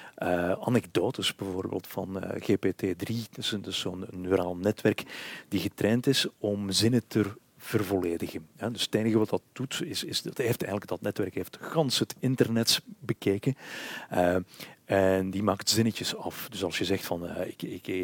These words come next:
ik heb tien jaar in Spanje gewoond, dus ik spreek vloeiend", dan maakt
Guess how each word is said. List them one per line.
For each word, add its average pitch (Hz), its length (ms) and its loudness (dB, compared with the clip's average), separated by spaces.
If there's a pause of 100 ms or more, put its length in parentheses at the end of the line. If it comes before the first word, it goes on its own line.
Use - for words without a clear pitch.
(140)
ik 95 120 -10
heb - 220 -4
tien 117 160 0
jaar 87 180 -2
in - 80 -8
Spanje 143 400 4
gewoond, 117 320 4
dus - 120 -6
ik - 100 -4
spreek - 360 -2
vloeiend", 113 640 2 (560)
dan 95 220 -2
maakt - 580 0